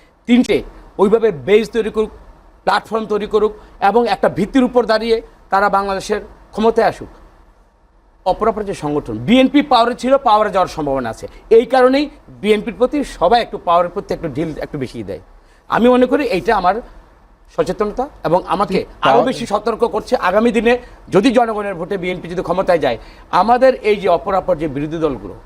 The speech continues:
Speaker 1: এখন যারা আমরা, যা সত্যিকার অর্থে আগামী দিনে এবং গত দিনে যারা আন্দোলন সংগ্রামে যারা আসলেই আত্মত্যাগ করেছে, তারা, আমরা অবশ্যই চাবো তাদেরকে নিয়ে ঐক্যমত্য সরকার হতে পারে।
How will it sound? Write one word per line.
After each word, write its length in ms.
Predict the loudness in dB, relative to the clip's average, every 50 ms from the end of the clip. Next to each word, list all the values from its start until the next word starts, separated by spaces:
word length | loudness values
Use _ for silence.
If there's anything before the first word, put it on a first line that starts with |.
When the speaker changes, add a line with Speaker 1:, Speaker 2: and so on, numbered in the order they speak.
| -20 -20 _ _ _ -4
Speaker 1:
এখন 300 | -4 -4 0 2 2 2
যারা 180 | 4 4 4 4 2
আমরা, 180 | 2 2 -2 -4 -4 -10 -6 -4
যা 120 | -4 -4 -2
সত্যিকার 380 | -2 -4 -4 -4 -4 0 2 2
অর্থে 160 | 2 2 2
আগামী 260 | 0 0 0 -2 -4 -2
দিনে 220 | -2 0 0 0 -2 -4 -8 -4
এবং 180 | -4 -2 -2 0
গত 360 | 0 -2 -2 0 -2 -6 -6 -6 -14 -16 -10
দিনে 240 | -8 -6 -4 -4 -4
যারা 320 | -2 -2 0 0 0 0 -2 -4 -16 -20 -20 -14 -6 -2
আন্দোলন 340 | 0 2 4 4 2 2 0
সংগ্রামে 440 | -6 -8 -8 -4 -4 -4 -4 -4 0
যারা 300 | 2 2 4 2 2 0 -4 -14 -10 -4
আসলেই 440 | -4 -4 -2 -2 -2 0 0 -2 -4 -8 -10 -6
আত্মত্যাগ 440 | -6 -6 -4 -4 -6 -2 -2 -2 -2
করেছে, 360 | 0 -2 -4 -4 -4 -8 -10 -10 -10 -20 -14 -6 -2
তারা, 380 | 0 4 4 4 4 4 2 -2 -8 -20 -20 _ -4
আমরা 220 | -2 0 2 4 4
অবশ্যই 340 | 4 2 0 -4 -6 -6 -2
চাবো 220 | 0 0 0 2
তাদেরকে 460 | 2 0 0 0 -2 -4 -2 -2 0
নিয়ে 140 | 2 2 2 2
ঐক্যমত্য 300 | 2 -2 -4 -2 -2 -2
সরকার 300 | -2 -2 -2 0 -2 -2
হতে 160 | -2 -2 -2
পারে। 220 | -2 -2 -2 -2